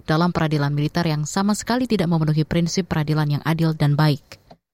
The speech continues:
Sebelumnya, Pom Dam Jaya menangkap anggota Pas Pampres Praka Riswandi Manik dan dua prajurit T N I lainnya atas dugaan menculik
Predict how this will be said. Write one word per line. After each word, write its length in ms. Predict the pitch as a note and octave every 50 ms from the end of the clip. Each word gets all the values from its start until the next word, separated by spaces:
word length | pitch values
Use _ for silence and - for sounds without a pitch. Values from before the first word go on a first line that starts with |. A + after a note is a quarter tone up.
| _ _ _ _ _ _ _ _ _
Sebelumnya, 400 | - - A3+ G#3+ A#3 A#3+ C#4 D#4
Pom 160 | - B3 A3 A3
Dam 240 | G3+ G3+ F#3+ F#3+
Jaya 240 | - F#3 E3+ E3 G3+
menangkap 400 | A#3+ A3+ F#3 F3 E3+ - A#3 G#3 -
anggota 260 | F3 E3+ E3 E3+ - E3
Pas 220 | - D#3+ - -
Pampres 420 | F3 F#3 F#3+ - E3 D#3 - -
Praka 320 | - - F3 D#3+ - F3+ F3
Riswandi 480 | E3 D#3+ - - E3+ E3 D#3 D#3+ D#3
Manik 320 | D#3 D#3 E3 G#3+ A3+ - - -
dan 320 | D#3 D3+ D#3+ D#3+ D3+ D3+ D3
dua 160 | D#3 D3+ D3+
prajurit 460 | - - D3+ D#3+ D3 - F3 F#3 -
T 100 | - E3+
N 80 | E3 -
I 80 | D#3+
lainnya 400 | E3 D#3+ E3 F3+ G3 G3 F#3+ F#3+
atas 320 | - F3 - F3+ E3+ - -
dugaan 320 | F3+ F3 D#3 F3 D3 E3
menculik 480 | D#3+ E3 E3 - B3+ B3 B3+ A#3 -